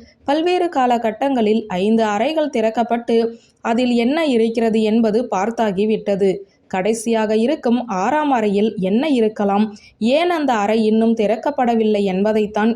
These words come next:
இந்த வீடியோவின் மூலம் நாம் பார்க்க போகிறோம். வாருங்கள் வீடியோவிற்குள் செல்லலாம். கிமு ஐநூறாம் நூற்றாண்டில் கட்டப்பட்ட பத்மநாப சுவாமி கோவில் பல்வேறு மர்ம முடிச்சுக்களை இன்று வரை தன்னுள்ளே கொண்டு கம்பீரமாக காட்சியளித்து கொண்டிருக்கிறது.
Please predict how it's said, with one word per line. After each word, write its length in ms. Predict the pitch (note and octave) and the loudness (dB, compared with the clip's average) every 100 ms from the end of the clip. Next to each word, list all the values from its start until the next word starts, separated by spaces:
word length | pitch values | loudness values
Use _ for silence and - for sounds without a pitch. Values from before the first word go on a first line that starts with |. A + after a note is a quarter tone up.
| G#3 | 0
இந்த 160 | A3+ E4+ D4+ | 0 0 0
வீடியோவின் 580 | B3+ A#3 A3 G#3+ G#3 G3 | 0 2 2 2 2 2
மூலம் 220 | F#3 A3+ G#3+ | 2 2 0
நாம் 180 | G3 G3 | -2 -2
பார்க்க 340 | F#3 F#3 F#3+ | -4 -4 -2
போகிறோம். 380 | G3 F#3+ G#3+ F4 - _ _ | 0 2 0 -2 -6 _ _
வாருங்கள் 540 | G#3+ C4 D#4+ A#3+ G#3 A#3 F#3 | -2 0 2 2 2 0 0
வீடியோவிற்குள் 760 | G3+ A#3+ B3+ A3 F#3+ - G#3 - | 0 2 2 2 0 -2 -4 -2
செல்லலாம். 340 | G3+ G3+ G3+ G3+ - - _ | -2 0 0 -4 -16 -20 _
கிமு 240 | D4 D4+ C#4+ B3 A#3+ | -4 0 2 2 0
ஐநூறாம் 420 | E4 F4 D#4+ C#4+ | 0 0 0 0
நூற்றாண்டில் 540 | C4 B3 B3 A#3 A3+ | 0 0 0 0 0
கட்டப்பட்ட 580 | G#3+ F#3 B3 A#3+ A3 G#3+ G#3 | -2 -2 -2 -2 -2 -2 0
பத்மநாப 560 | G3 G#3 D4+ D#4 C4 A#3+ | -2 -2 -4 -2 -2 -4
சுவாமி 300 | - G#3 G3+ G3 | -4 -2 -2 -2
கோவில் 340 | A3+ B3 A3+ A#3 A#3 - _ | -2 0 0 0 -4 -20 _
பல்வேறு 400 | A#3 C#4+ E4+ F4 D4 | -2 0 0 0 2
மர்ம 280 | A3+ A3+ A#3+ A3+ | 2 2 2 2
முடிச்சுக்களை 640 | G#3+ B3 - B3+ A3 G#3 G#3+ | 2 0 -4 -4 -2 0 2
இன்று 220 | G#3 A3 B3 | 0 0 0
வரை 200 | A#3+ D4 C4 | 0 -2 0
தன்னுள்ளே 460 | G#3+ A#3 A#3 A3 A3+ | 0 2 2 2 0
கொண்டு 220 | C4 B3 A3 | 0 0 0
கம்பீரமாக 680 | G3+ G3 C4 C#4 A#3+ G#3 F#3+ A3 | 0 0 0 0 0 0 0 -2
காட்சியளித்து 580 | F#3+ G3+ - A#3 G3 G3+ G#3 | -4 -4 -2 0 0 -2 -2
கொண்டிருக்கிறது. 680 | F#3 F#3 G#3 G#3 G#3 G#3 | 0 2 0 0 0 0